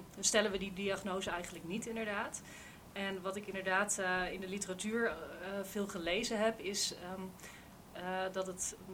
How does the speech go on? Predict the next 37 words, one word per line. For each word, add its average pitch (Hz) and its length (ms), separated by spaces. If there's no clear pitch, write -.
dat, 185 180
dat 180 120
de 202 80
therapeuten 208 540
zeggen 202 260
dat 196 140
het 196 120
een 190 80
duizeligheid 190 640
is 185 200
die, 185 300
eh, 156 120
vooral 196 380
uit 170 120
de 180 80
nek 185 220
komt. 240 360
Eh, 185 320
en 180 60
dat 190 160
het 202 120
er 185 100
vooral 185 300
dan 202 120
mee 196 160
te 208 100
maken 196 380
heeft 190 300
dat, 185 360
ehm, 180 220
nou, 170 200
de, 170 240
de 180 180
gevoelssensoren 233 880
vanuit 196 300
de 185 80
nek 196 280